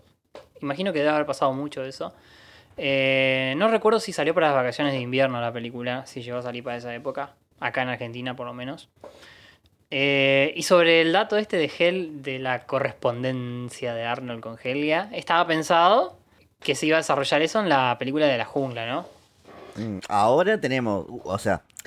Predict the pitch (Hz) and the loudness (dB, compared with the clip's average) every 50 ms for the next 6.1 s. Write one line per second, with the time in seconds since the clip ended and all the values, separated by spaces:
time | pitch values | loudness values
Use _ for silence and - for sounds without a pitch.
0 | - - - - - _ _ _ _ 95 95 92 90 87 85 85 82 80 - - | -18 -20 -20 -20 -20 _ _ _ _ -2 0 0 2 0 0 0 0 -2 -4 -4
1 | - 95 95 - 95 98 98 98 98 110 113 110 107 - 104 107 104 104 101 98 | -4 -6 -4 -2 -4 -4 -2 -2 0 0 2 0 0 0 0 0 2 2 2 2
2 | 98 98 104 - 107 101 104 107 107 104 104 107 107 107 104 98 113 107 139 143 | 2 0 0 0 -2 0 0 0 0 0 2 0 2 2 2 0 0 0 0 -2
3 | 147 175 175 175 - 185 170 151 147 135 127 120 113 107 101 98 95 92 90 92 | 0 -2 -6 -2 0 2 2 4 4 4 2 2 2 0 -2 -2 -2 -2 0 0
4 | 90 85 85 85 82 82 80 - 95 95 95 92 90 87 85 85 85 82 80 82 | 0 0 0 0 -2 -2 -4 -2 -2 -2 -2 -2 -4 -6 -8 -10 -10 -10 -8 -6
5 | 82 78 - 78 78 85 82 76 - - _ - 92 82 - 82 73 69 69 - | -6 -4 -4 -4 -4 -4 -8 -8 -10 -16 _ -10 -10 -6 -4 -4 -4 -4 -6 -10
6 | - | -16